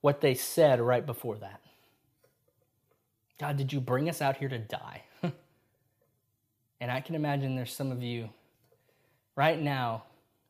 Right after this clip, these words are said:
you're looking around, "God, did you do all this to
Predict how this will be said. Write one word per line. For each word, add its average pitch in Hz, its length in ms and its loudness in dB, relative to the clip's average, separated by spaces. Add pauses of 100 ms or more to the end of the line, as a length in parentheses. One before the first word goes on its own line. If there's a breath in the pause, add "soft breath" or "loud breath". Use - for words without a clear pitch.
you're 127 100 -2
looking 151 340 0
around, 120 400 -2
"God, 127 280 -2
did 127 220 -6
you 135 80 -4
do 123 300 -6
all 156 160 -2
this 131 460 -6
to 113 100 -10